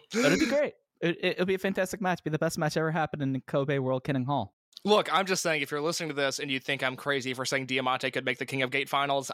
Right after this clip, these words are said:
Speaker 2: I'm feeling pretty good about this. I was right on the money about Yoshioka versus, uh, Yamato and Yoshioka winning, and I am just saying, well, I don't think he's going to win the tournament. I, I really think it's gonna be either K Z or Minoura. The winner of that match will win the entire tournament.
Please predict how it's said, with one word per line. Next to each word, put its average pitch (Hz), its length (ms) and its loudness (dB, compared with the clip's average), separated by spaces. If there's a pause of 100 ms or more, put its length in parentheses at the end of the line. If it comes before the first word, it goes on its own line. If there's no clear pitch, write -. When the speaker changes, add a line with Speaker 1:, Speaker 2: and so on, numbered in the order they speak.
(120)
Speaker 2:
I'm 147 600 0
feeling 180 240 -2
pretty 214 180 -2
good 277 140 0
about 214 200 -2
this. 208 260 -2
I 147 260 0
was 151 260 -4
right 151 240 -2
on 202 100 -2
the 190 80 -2
money 190 180 -2
about 180 180 -2
Yoshioka 175 520 -4
versus, 160 540 -4
uh, 135 260 0
Yamato 190 520 -2 (340)
and 143 100 -2
Yoshioka 156 500 0
winning, 143 360 -2 (340)
and 135 400 0 (200)
I 156 180 2
am 156 180 -2
just 151 300 -2
saying, 143 300 0
well, 143 100 0
I 143 100 2
don't 175 260 -2
think 170 180 -2
he's 160 200 -6
going 151 180 0
to 139 60 -4
win 147 120 0
the 139 80 0
tournament. 135 340 0
I, 135 200 -2
I 147 80 0
really 156 240 0
think 147 140 -4
it's 143 120 -4
gonna 147 100 -4
be 135 80 0
either 131 160 -2
K 147 200 -2
Z 139 140 -4
or 139 60 -2
Minoura. 127 340 0
The 127 100 0
winner 139 240 0
of 127 80 -4
that 123 160 0
match 123 260 -2
will 127 80 -2
win 127 120 -2
the 123 100 -2
entire 123 280 -2
tournament. 131 400 -2